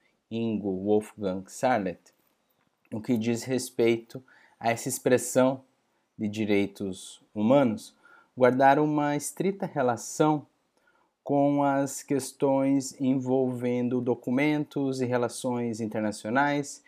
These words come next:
reconhecendo esse ser humano enquanto tal, né, enquanto uma, uma pessoa humana, essa identificação de quem é o ser humano, e os direitos humanos, eles acabam sendo aí ditos e denominados como,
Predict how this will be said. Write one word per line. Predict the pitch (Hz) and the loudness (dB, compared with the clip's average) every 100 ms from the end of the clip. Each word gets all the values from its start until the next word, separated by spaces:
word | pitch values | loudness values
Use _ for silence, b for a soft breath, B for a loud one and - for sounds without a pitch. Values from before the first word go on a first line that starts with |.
| b b | b b
reconhecendo | 127 - 127 120 - 151 147 | -10 -2 0 0 -2 -2 0
esse | 120 123 | -2 -6
ser | - 131 123 | -2 0 2
humano | 117 131 139 131 | 2 2 2 0
enquanto | 113 113 131 139 131 110 95 _ _ _ _ _ _ | -2 2 4 4 0 -10 -14 _ _ _ _ _ _
tal, | 123 151 165 | 8 8 4
né, | 117 117 | 2 -2
enquanto | 110 127 131 135 | -2 0 0 -2
uma, | 120 107 98 | -4 -4 -2
uma | 110 | -2
pessoa | 107 107 - - 151 147 | 0 -2 -2 2 4 6
humana, | 117 110 143 165 143 b b | 4 2 2 2 -2 b b
essa | - 110 | -6 -2
identificação | 127 120 - - - - | 2 2 0 -2 0 0
de | 127 | -2
quem | 113 - 143 123 113 | -4 -2 0 2 0
é | 127 | 0
o | |
ser | 127 - 113 | -4 -6 -2
humano, | 107 117 151 160 165 - b b b b | 0 2 2 0 -2 -6 b b b b
e | 175 185 202 | 2 6 6
os | 190 | 6
direitos | 175 180 170 - | 6 6 6 2
humanos, | 180 165 151 156 160 | 0 4 4 4 4
eles | 151 143 | 2 2
acabam | 143 - 131 135 139 | 0 2 2 2 -2
sendo | 131 - 131 131 | -2 0 0 2
aí | 127 | 2
ditos | 127 110 123 - 131 123 | 2 0 -2 0 -4 -2
e | |
denominados | 120 117 117 110 107 110 113 - | -2 -2 -2 0 2 2 0 -8
como, | - 127 135 139 | -2 0 2 -2